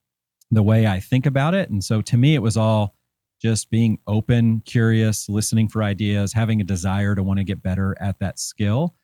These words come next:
And you'll always find an opportunity to use it. Uh, and I love sharing that with emerging leaders,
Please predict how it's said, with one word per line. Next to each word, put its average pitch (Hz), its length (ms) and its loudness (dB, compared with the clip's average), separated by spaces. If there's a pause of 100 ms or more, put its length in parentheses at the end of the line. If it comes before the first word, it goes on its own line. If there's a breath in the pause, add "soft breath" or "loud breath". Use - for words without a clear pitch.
(360)
And 113 80 2
you'll 123 220 2
always 151 440 4
find 117 260 2
an 101 100 0
opportunity 95 600 -2
to 87 60 -4
use 82 300 -4
it. 98 140 -12 (200)
Uh, 92 140 -2
and 117 100 2
I 117 100 4
love 139 360 4
sharing 135 300 2
that 113 140 2
with 104 100 -2
emerging 104 420 2
leaders, 85 460 -8